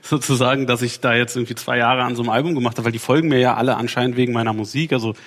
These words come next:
ich dachte eigentlich, das interessiert die dann alle <laughs> schon so überwiegend. Und dann ist halt so das Ding, diese, diese, äh, diese Plattformen, die lassen ja aber nicht jede Information, die du rausgibst, sozusagen auch an alle Leute raus, ne? Also das kriegt dann ja nur ein,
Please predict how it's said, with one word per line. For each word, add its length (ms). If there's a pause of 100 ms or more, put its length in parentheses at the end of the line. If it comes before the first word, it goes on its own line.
(160)
ich 80
dachte 220
eigentlich, 180
das 140
interessiert 420
die 80
dann 160
alle 180
<laughs> 20
schon 280
so 140
überwiegend. 520 (360)
Und 180
dann 100
ist 140
halt 140
so 100
das 140
Ding, 160
diese, 420 (140)
diese, 240
äh, 760
diese 200
Plattformen, 540
die 80
lassen 320
ja 100
aber 160
nicht 440
jede 320
Information, 540
die 100
du 140
rausgibst, 480
sozusagen 340
auch 160
an 120
alle 400 (280)
Leute 360
raus, 380 (160)
ne? 60 (100)
Also 180
das 140
kriegt 200
dann 160
ja 80
nur 160
ein, 100